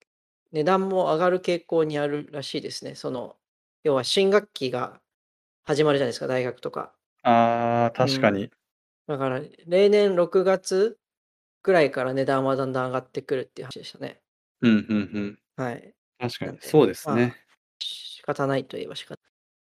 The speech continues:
Speaker 2: うん、うん、うん。
Speaker 1: いいんじゃないですか、経済も戻ってきてるってことで。
Speaker 2: そう。
Speaker 1: はい。
Speaker 2: なんか、明るい感じしますよね。
Speaker 1: うん。
Speaker 2: はい。
Speaker 1: そう。
Speaker 2: まあ、というわけで、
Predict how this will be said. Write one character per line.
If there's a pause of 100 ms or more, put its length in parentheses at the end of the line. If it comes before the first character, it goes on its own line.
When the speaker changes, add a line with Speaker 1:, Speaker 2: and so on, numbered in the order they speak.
Speaker 2:
う
ん、
う
ん、
う
ん。 (260)
Speaker 1:
い
い
ん
じ
ゃ
な
い
で
す
か、
経
済
も
戻
っ
て
き
て
る
っ
て
こ
と
で。 (380)
Speaker 2:
そ (420)
う。
Speaker 1:
は
い。
Speaker 2:
な
ん
か、 (320)
明
る
い
感
じ
し
ま
す
よ
ね。 (300)
Speaker 1:
う
ん。 (560)
Speaker 2:
は
い。
Speaker 1:
そ
う。 (720)
Speaker 2:
ま
あ、
と
い
う
わ
け
で、